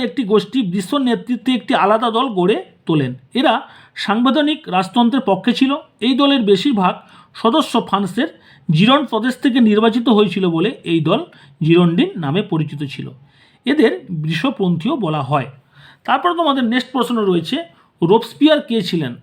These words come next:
রোবসপিয়ার ছিলেন জ্যাকোবিন দলের একজন বিখ্যাত নেতা। তিনি ছিলেন সৎ, গণতন্ত্রের একনিষ্ঠ সমর্থক ও অসাধারণ বাগ্মী। দেশের মহাসংকটের সময় তিনি ফ্রান্সের শাসন কায়েম করে দেশ ও বিপ্লবকে রক্ষা করেন।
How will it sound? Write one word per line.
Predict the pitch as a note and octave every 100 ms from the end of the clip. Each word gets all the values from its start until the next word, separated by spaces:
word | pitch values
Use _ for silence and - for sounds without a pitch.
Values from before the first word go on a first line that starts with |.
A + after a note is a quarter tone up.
| - _ _ -
রোবসপিয়ার | G#3 A3 - F4 -
ছিলেন | C#4+ A3 G#3+ D#3+
জ্যাকোবিন | F#3 B3 C#4+ D4+
দলের | D4 A#3 F#3
একজন | F#3+ A3+ F#3+
বিখ্যাত | E3+ D#3+ G#3 A#3
নেতা। | B3 C#4 D4+ C4+ -
তিনি | A3 C#4
ছিলেন | D4+ A3 A#3 - - _
সৎ, | - A3+ C4+ C4 E3
গণতন্ত্রের | D#3+ G3 A#3 A3+ A#3 D#3+
একনিষ্ঠ | E3 F3+ F3+ -
সমর্থক | D#3+ C3+ A#2+ - - _ _
ও | G#3 G#3+ - -
অসাধারণ | - D#3+ D#3 C#4 G3+
বাগ্মী। | C#3 B2 B2 - _ _ - _ D3+
দেশের | A#3 A#3+ E4+
মহাসংকটের | A#3 G3+ A3+ C#4+ D4 D#4 C#4 C4+
সময় | G3+ F3+ F3
তিনি | E3 F#3 F4 - - _ -
ফ্রান্সের | F3+ A3+ D4 D4
শাসন | - F#3 A#3 B3
কায়েম | - D#3+ G#3+
করে | A3 G3 D#3 C#3+
দেশ | A3 A3 -
ও | G3+
বিপ্লবকে | D3+ D3+ D3+ D#3+ -
রক্ষা | G#3+ - C#3
করেন। | - B2